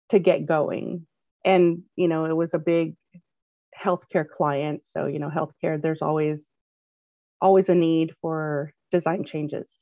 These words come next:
upgrades, updates, you know, code compliances. So,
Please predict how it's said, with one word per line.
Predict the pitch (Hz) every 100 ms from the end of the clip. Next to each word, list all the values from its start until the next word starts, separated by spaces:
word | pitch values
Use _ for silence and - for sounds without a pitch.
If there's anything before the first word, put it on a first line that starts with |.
| _ -
upgrades, | 170 - - 160 160 151 - 160
updates, | 160 _ 151 151 - - - -
you | 160 160
know, | 151 147 -
code | 170 160
compliances. | 160 156 160 156 151 151 151 151 147
So, | - 143 139